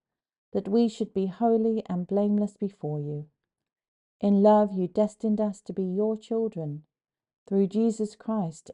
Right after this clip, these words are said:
according to the purpose of your will, to the praise of your glorious grace,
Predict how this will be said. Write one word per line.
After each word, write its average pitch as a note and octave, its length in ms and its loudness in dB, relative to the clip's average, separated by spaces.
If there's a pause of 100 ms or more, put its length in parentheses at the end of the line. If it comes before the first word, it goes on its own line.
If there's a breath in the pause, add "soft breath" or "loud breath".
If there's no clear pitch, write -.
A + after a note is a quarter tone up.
according F3+ 640 -2
to - 120 -8
the F#3 100 -8
purpose E3+ 440 -8
of D#3 140 -8
your D#3+ 200 -6
will, E3 380 -4 (880)
to - 80 -10
the F3 120 0
praise G3+ 500 2
of E3+ 140 0
your E3 120 0
glorious A3 560 4
grace, D#3 600 -8